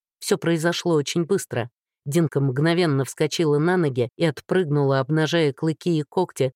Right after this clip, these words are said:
на кончиках которых заплясал огонь. Но в тот же миг поняла, что воевать ей не с кем. Две широкие спины, Дайма и Тирсвода,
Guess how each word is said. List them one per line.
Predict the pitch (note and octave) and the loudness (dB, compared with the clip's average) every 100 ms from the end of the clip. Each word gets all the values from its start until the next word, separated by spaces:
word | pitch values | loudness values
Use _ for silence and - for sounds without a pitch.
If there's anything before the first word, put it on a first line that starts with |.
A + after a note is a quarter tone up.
| E3 | -2
на | E3+ | -2
кончиках | F3+ E3+ - - D3 | 0 0 -2 -4 -6
которых | - D#3+ - D3+ B2 | -2 -2 0 -2 -2
заплясал | C#3 D3 D#3+ F3 D#3+ C#3 | -4 -4 -2 -2 0 0
огонь. | D#3 D#3 C#3+ C3 _ _ _ _ | 0 0 -2 -2 _ _ _ _
Но | - | -4
в | E3 | -4
тот | - D3 | 0 -2
же | C#3+ | 0
миг | E3+ F3+ - | 2 0 -2
поняла, | - D3+ D#3+ F3+ F#3+ | -2 0 0 0 -2
что | - C3 | -4 -4
воевать | C#3 D3+ D#3 F#3 - | -2 -2 0 -2 -2
ей | B2 D3 | -2 0
не | D3+ F#3 | 2 0
с | - | -2
кем. | C3 A2 A#2+ _ _ _ - | -4 -4 -8 _ _ _ -6
Две | D3 F#3 | 0 2
широкие | - D3 D#3+ E3 C#3+ C#3 | 2 0 0 0 0 -2
спины, | - D#3+ E3+ G3+ F#3 _ | -2 -2 0 0 -4 _
Дайма | C3+ E3 C#3+ C#3+ C#3+ | 0 2 2 2 0
и | |
Тирсвода, | D3 F#3+ E3 - C3+ B2+ | -2 -2 -2 -2 -4 -4